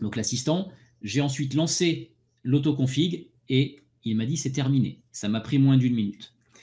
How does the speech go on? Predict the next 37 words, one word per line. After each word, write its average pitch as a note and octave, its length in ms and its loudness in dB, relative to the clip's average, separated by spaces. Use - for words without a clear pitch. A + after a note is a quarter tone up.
Donc, C#3 420 0
on - 40 -20
pourrait A#2+ 160 0
même D3+ 140 4
s'arrêter C#3 360 0
là, G2 200 0
hein. - 100 -8
Rendez-vous B2+ 320 2
WordPress B2+ 340 -2
ce B2 80 -4
soir, D#3 400 -2
c'était A#2 240 -6
pas, B2 300 -2
euh, G2+ 360 -2
<laughs> - 80 -16
trente C3 200 2
minutes, C3 360 4
quarante A2+ 260 -4
minutes, D#3+ 280 0
c'est - 140 -4
cinq C3+ 240 -2
minutes, C#3+ 400 -2
d'accord ? C3+ 320 -6
Donc, C#3 440 2
on G2 60 -10
va G2 80 -4
regarder A#2 240 -2
maintenant A#2+ 200 -2
ce A#2+ 100 -8
que - 60 -14
ça G2 140 -8
donne, C#3+ 380 -2
mais A2 220 -2
vous A#2+ 60 -8
voyez C3+ 300 0
que C#3 320 2
côté, C3+ 600 0